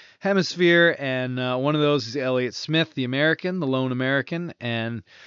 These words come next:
you know, kudos to them. Hopefully, hopefully they're not, uh, I don't think in this type of race you have a whole lot of that,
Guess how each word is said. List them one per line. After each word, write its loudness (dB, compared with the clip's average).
you -6
know, -4
kudos 2
to -4
them. 6
Hopefully, 0
hopefully 0
they're 0
not, 0
uh, 0
I 4
don't 4
think -2
in -4
this -2
type -2
of -10
race -4
you -2
have 2
a 0
whole 0
lot 2
of -4
that, 0